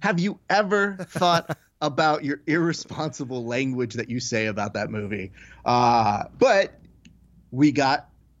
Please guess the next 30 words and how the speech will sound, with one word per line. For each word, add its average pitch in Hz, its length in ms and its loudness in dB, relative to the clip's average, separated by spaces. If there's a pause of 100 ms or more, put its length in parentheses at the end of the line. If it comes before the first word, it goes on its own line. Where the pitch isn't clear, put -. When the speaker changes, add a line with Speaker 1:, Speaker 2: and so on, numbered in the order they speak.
(1000)
Speaker 1:
Demolition 143 520 -2
Man 165 220 2
two 170 260 2
out 117 200 4
of 123 100 -2
it. 151 200 -2 (140)
Speaker 2:
So 160 300 0
it's 147 140 4
Speaker 1:
So 143 80 4
Speaker 2:
not 185 260 4
a 190 60 0
complete 190 520 -2
loss. 180 600 2 (120)
You 147 140 -4
know, 170 200 0
it's, - 200 -8
we'll 156 220 -4
call 180 320 2
it, 160 240 0
we'll 165 160 -6
call 190 260 4
this 170 200 2
one 165 120 0
a 143 60 -2
tie. 104 560 -2 (800)
Speaker 1:
But 147 160 2
more 160 260 0
me 135 280 0
winning. 104 420 -8 (160)
But 143 260 2